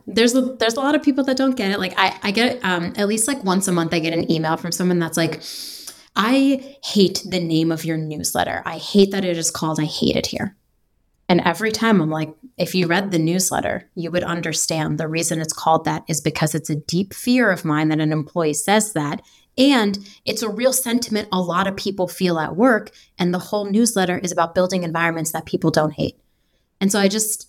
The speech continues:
I think about that a lot too, where people are like, "I just, I hate that you call it that." And I'm like, "We are trying to make work better. There are a lot of us. A, it feels like a growing movement of people that are like, 'This sucks, but we are all committed to pushing it into the future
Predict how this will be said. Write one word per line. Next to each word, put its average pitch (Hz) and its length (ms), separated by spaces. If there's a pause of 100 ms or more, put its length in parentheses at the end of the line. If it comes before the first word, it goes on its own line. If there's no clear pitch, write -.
I 185 80
think 208 180
about 214 220
that 165 240
a 170 60
lot 165 240
too, 180 180
where 165 80
people 170 260
are 170 120
like, 160 260 (300)
"I 233 240
just, - 500 (180)
I 180 80
hate 214 340
that 214 80
you 202 120
call 170 320
it 170 140
that." 175 220
And 175 80
I'm 165 80
like, 165 200
"We 180 200
are 226 100
trying 175 300
to 165 60
make 160 220
work 165 220
better. 156 320
There 175 160
are 185 100
a 175 80
lot 165 320
of 160 140
us. - 300 (120)
A, 170 100 (100)
it 180 100 (120)
feels 214 280
like 185 160
a 160 80
growing 170 560
movement 160 340
of - 80
people 185 300
that 160 100
are 165 120
like, 156 260 (260)
'This 175 600
sucks, - 600 (180)
but 170 220
we 170 160
are 165 220
all 165 180
committed 165 560 (240)
to 185 100
pushing 175 440
it 170 120
into 165 220
the 160 60
future 160 420